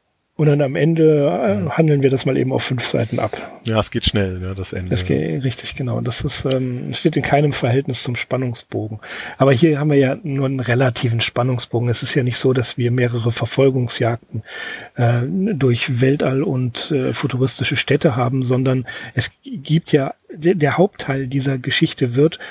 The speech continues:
Speaker 1: von der Diskussion der Scanner untereinander eingenommen.
Speaker 2: Ja, von dieser Versammlung, ja.
Speaker 1: Genau, von dieser Versammlung. Und das ist selbst
Speaker 2: Mhm.
Speaker 1: für das goldene Zeitalter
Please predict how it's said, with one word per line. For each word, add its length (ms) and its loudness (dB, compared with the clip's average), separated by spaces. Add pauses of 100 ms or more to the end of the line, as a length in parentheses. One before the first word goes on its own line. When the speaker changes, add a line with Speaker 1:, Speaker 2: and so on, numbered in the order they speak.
Speaker 1:
von 200 0
der 80 2
Diskussion 580 0
der 100 2
Scanner 360 0
untereinander 600 0
eingenommen. 540 -4
Speaker 2:
Ja, 160 2
von 160 -4
dieser 220 0
Versammlung, 560 -4
ja. 160 -10 (300)
Speaker 1:
Genau, 200 2
von 120 -2
dieser 200 0
Versammlung. 420 -2
Und 100 2
das 140 2
ist 80 0
selbst 200 2
Speaker 2:
Mhm. 20 -6
Speaker 1:
für 80 -2
das 160 0
goldene 340 2
Zeitalter 800 0